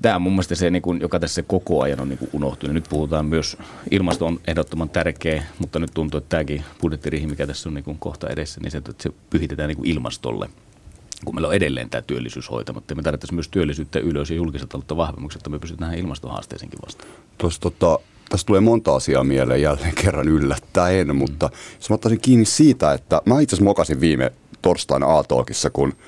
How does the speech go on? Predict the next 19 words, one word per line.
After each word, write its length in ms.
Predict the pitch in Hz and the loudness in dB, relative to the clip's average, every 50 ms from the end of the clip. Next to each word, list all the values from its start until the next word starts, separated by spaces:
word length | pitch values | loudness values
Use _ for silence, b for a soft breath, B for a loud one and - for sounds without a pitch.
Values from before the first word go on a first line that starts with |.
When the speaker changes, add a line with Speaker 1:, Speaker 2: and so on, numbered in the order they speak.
| B B B B | B B B B
Speaker 2:
Jussi 260 | - 92 92 - - - | 2 2 2 4 0 2
Saramo 500 | - 87 85 78 71 69 64 64 58 - | 2 4 4 4 4 4 2 0 0 2
toi 180 | - 71 69 73 | 2 2 4 4
esille 260 | 71 - - 58 60 | 2 2 0 -2 -2
sen, 160 | - - 65 | 0 0 0
että 140 | 64 64 78 | 0 2 2
neljäkymmentätuhatta 480 | 78 71 60 64 - - 64 60 - - | 0 2 0 -2 -2 -2 -2 -2 -2 0
työpaikkaa 500 | - 69 65 60 - 57 60 - - 64 | 2 2 2 2 2 -2 0 0 -4 -2
suunnilleen 280 | 67 71 65 64 62 | 0 0 0 2 2
hallituksella 480 | 64 64 60 57 - - - - 65 60 | 2 0 0 -2 -4 -6 -4 -2 0 0
on 60 | 52 | 0
plakkarissa, 500 | - 71 67 - - - - - - 76 | 0 0 -2 0 -2 -4 -4 -2 0 2
niin 80 | 78 82 | 4 4
mä 40 | 92 | 4
jotenkin 220 | 87 92 - 113 | 4 4 4 4
unohdin 320 | 117 101 85 69 64 64 | 6 6 4 2 0 -2
sen, 240 | - - 78 71 67 | 0 2 2 2 2
että 140 | 62 - - | 0 -2 -4
tuossa 240 | - - - 73 | -4 0 0 0